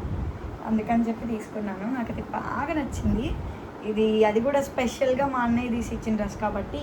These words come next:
ఇంకా ఇంకా ఇంకా బాగా నచ్చేసింది. ఇంకా ఈ డ్రెస్ మీదకైతే నేను వైట్ కలర్ జ్యువెలరీ లాగా వేసుకుందాము, పర్ల్ లాగా అని చెప్పి ఇలాంటివి వేసుకున్నాను అనమాట. ఇంకా హ్యాండ్కి, ఒక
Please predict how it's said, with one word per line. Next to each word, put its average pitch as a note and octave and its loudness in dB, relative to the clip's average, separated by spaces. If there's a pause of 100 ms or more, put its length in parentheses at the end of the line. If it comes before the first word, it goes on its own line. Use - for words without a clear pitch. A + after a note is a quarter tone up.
(100)
ఇంకా A3 4 (120)
ఇంకా A3+ 2 (100)
ఇంకా A#3+ 2 (100)
బాగా G3 4
నచ్చేసింది. - -2 (2250)
ఇంకా C4 8 (120)
ఈ - 2
డ్రెస్ C4 4
మీదకైతే C4 6 (100)
నేను C4 8 (460)
వైట్ A#3+ 10
కలర్ C#4 6
జ్యువెలరీ A#3 4
లాగా G#3+ 6
వేసుకుందాము, G#3 -2 (140)
పర్ల్ A3+ 6
లాగా G#3 4 (120)
అని F#3 -2
చెప్పి A#3+ 0 (600)
ఇలాంటివి C4+ 6
వేసుకున్నాను A#3 6
అనమాట. F#3+ 0 (640)
ఇంకా C4 6 (560)
హ్యాండ్కి, B3 4 (100)
ఒక A3+ 0